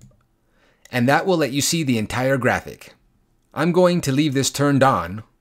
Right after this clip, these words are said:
for now. So first, I'm going to upload the pictures that I want to use for my banner. All of your uploads will be stored here,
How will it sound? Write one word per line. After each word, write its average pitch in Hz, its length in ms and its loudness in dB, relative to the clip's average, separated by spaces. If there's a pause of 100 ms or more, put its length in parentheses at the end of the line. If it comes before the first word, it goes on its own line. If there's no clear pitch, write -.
(160)
for 110 180 -4
now. 80 320 -4 (880)
So 123 200 -2
first, 165 500 -2
I'm 139 140 -4
going 170 240 -2
to 135 120 -8
upload 127 360 -2
the 107 80 -6
pictures 185 540 -4
that 117 120 0
I 110 60 0
want 113 240 -2
to 110 80 -8
use 135 300 -2
for 127 120 -4
my 117 200 0
banner. 90 400 -8 (880)
All 156 200 2
of 190 120 -2
your 170 160 0
uploads 123 440 0
will 117 140 -2
be 139 120 -4
stored 135 340 -2
here, 90 480 -6